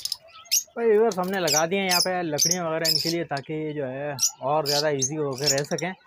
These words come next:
ठीक है। थोड़ी थोड़ी nesting भी हमने इसमें डाल दी है कि भाई खुद ही setting कर लें और time ज़्यादा ना करें इसके अंदर, ठीक है। जितनी जल्दी इसमें जो है ये अंडे बच्चे देंगे उतना ही हमारा फ़ायदा है यार, पता नहीं कब देंगे, बड़ा बेसब्री से इंतज़ार है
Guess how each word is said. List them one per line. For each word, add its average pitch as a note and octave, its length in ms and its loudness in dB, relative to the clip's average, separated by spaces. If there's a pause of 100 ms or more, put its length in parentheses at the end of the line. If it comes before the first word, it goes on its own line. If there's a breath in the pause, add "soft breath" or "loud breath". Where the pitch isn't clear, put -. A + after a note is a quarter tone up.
(320 loud breath)
ठीक D#3+ 220 -6
है। D#3 100 0
थोड़ी E3+ 240 0
थोड़ी G3 220 0
nesting F#3 340 -4
भी F#3+ 80 -4
हमने F3+ 260 -2
इसमें E3 240 -10
डाल D#3 260 0
दी E3+ 80 -2
है F3 100 -2
कि E3 160 -2
भाई D3+ 240 -2
खुद D3+ 200 -6
ही D#3+ 80 -2
setting D3 360 -6
कर C3+ 140 -2
लें D#3+ 220 -2 (680)
और C3 480 -2
time D3 300 -4
ज़्यादा C#3+ 320 2
ना C#3 140 -2
करें C#3 240 -2
इसके C3+ 180 -16
अंदर, B2 240 -6 (1000)
ठीक D3+ 200 -8
है। D3 100 -2
जितनी C#3+ 340 -4
जल्दी F3+ 280 0
इसमें D#3+ 500 0
जो D#3 200 2
है D#3 300 0
ये C#3+ 360 0 (560)
अंडे D3+ 240 -2
बच्चे D#3 260 -4
देंगे D3+ 300 -4
उतना D3+ 260 -6
ही D#3 60 -8
हमारा C#3 300 -4
फ़ायदा C3+ 280 -6
है C#3 160 -4
यार, C3 280 -2
पता C3+ 200 -16
नहीं D3 160 -10
कब D#3+ 160 -2
देंगे, E3 280 -2 (880)
बड़ा D#3 180 2
बेसब्री D#3 460 2
से E3+ 140 -4
इंतज़ार D3+ 460 0
है E3 120 2